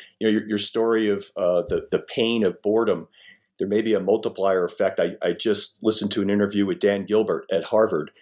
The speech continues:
where he talked about studies that showed that humans today just cannot be alone with their own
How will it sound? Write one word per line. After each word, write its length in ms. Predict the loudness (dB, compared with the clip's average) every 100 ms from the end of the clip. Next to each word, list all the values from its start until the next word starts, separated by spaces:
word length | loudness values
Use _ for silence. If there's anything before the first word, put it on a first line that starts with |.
| _ _ _
where 200 | -2 0
he 120 | 2 -2
talked 340 | 4 2 2
about 460 | -4 0 2 0 -2 _ _
studies 380 | -6 2 2 2
that 100 | -4
showed 440 | -2 0 0 0 -6 _ _ _ _ _ _ _ _
that 200 | 0 0
humans 800 | 0 -12 -6 -2 0 0 0 -4
today 360 | -4 0 0 0
just 360 | -4 -8 -8
cannot 500 | -2 0 2 0 0
be 100 | -2
alone 340 | -2 0 -2 -2
with 160 | -4
their 160 | -2 0
own 160 | 0